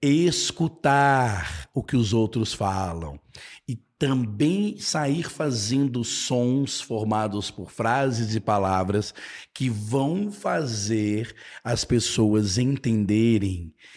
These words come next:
Então você é uma pessoa que vai se preocupar com a pronúncia. Pronúncia. Hoje, sim, nós vamos falar sobre pronúncia.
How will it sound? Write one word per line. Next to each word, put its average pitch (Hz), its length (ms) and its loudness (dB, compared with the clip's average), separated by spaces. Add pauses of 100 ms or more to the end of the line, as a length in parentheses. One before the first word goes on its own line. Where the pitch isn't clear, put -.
(120)
Então 117 480 -2
você 117 640 -4
é 127 180 0
uma 143 220 0
pessoa 113 640 -2
que 123 180 -10
vai 120 420 0
se 123 220 -6
preocupar 117 720 -2 (400)
com 120 460 -2 (240)
a 123 260 -2 (380)
pronúncia. 151 1600 0 (1400)
Pronúncia. 135 1300 2 (460)
Hoje, 220 640 4
sim, 208 300 0
nós 190 140 6
vamos 180 180 2
falar 160 260 4
sobre 131 260 -2
pronúncia. 131 640 0